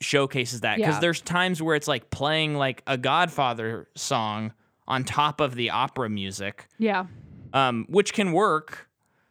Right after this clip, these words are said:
Speaker 1: but then it'll just, like, the one will fade out, and then it'll keep doing the other, and then
Speaker 2: Yeah,
Speaker 1: it
Speaker 2: it's
Speaker 1: cuts.
Speaker 2: just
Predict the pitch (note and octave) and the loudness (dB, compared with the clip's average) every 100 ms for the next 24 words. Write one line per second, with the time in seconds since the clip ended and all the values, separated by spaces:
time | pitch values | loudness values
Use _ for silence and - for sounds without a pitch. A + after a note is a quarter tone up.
0 | _ _ - E3 D3+ D#3+ D#3+ D3 C3+ C#3+ | _ _ 2 2 4 2 4 2 2 0
1 | C#3+ C3 C3+ A#2+ B2 C3 B2 C3 B2+ A#2 | 0 0 0 0 2 0 0 2 4 4
2 | A2+ G2+ B2+ B2 A#2 - B2 C3+ B2 A#2+ | 2 0 -2 -2 -2 -2 -2 0 2 2
3 | B2 A#2+ A#2 C4 C4 B3 B3+ F3 D#4 - | 2 0 4 6 6 4 6 6 4 0
4 | - | -10